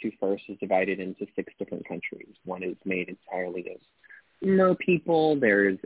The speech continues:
a, of course, humans, elves, dwarves, uh, fairies, um,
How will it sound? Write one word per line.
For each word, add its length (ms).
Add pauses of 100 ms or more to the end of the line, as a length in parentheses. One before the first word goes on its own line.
(120)
a, 500 (280)
of 120
course, 320 (1040)
humans, 520 (140)
elves, 500 (260)
dwarves, 540 (760)
uh, 280 (220)
fairies, 680 (1000)
um, 440